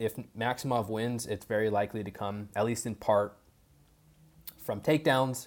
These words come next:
from control, potentially a finish, and that produces very well from a DraftKings perspective. And as I already mentioned, he scored ninety-six points in a decision in his U F C debut,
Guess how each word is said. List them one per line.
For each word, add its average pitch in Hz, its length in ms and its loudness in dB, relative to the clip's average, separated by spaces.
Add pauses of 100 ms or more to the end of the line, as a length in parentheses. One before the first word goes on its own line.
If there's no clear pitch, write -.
from 95 180 -6
control, 123 640 6 (380)
potentially 113 460 -2
a 90 40 -6
finish, 123 540 0 (360)
and 120 300 2
that 131 300 6 (520)
produces 147 500 4
very 143 280 8
well 151 240 10
from 170 160 0
a 165 40 0
DraftKings 165 520 4
perspective. 85 640 -8
And 107 480 -6
as 104 200 0
I 120 40 6
already 131 200 6
mentioned, 123 480 -4
he 104 300 -6 (580)
scored 113 340 0
ninety-six 123 580 0
points 156 400 0
in 104 140 -8
a 101 80 -2
decision 147 500 0
in 107 140 -2
his 101 140 -4
U 107 80 0
F 107 80 -2
C 107 140 -2
debut, 127 400 -2